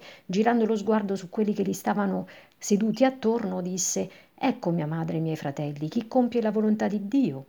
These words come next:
costui è mio fratello, sorella e madre." Il Vangelo di oggi è la continuazione del brano di ieri, continua a descrivere i contrasti che Gesù vive durante la sua vita pubblica. Se ieri il Vangelo ci presentava gli scribi inviati da Gerusalemme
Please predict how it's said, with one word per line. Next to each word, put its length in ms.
costui 600
è 120
mio 200
fratello, 680
sorella 800
e 160
madre." 540
Il 140
Vangelo 300
di 120
oggi 640
è 280
la 160
continuazione 800
del 120
brano 320
di 120
ieri, 340
continua 640
a 120
descrivere 680
i 60
contrasti 640
che 140
Gesù 280
vive 280
durante 400
la 80
sua 160
vita 240
pubblica. 540
Se 140
ieri 420
il 80
Vangelo 520
ci 140
presentava 640
gli 160
scribi 640
inviati 420
da 120
Gerusalemme 760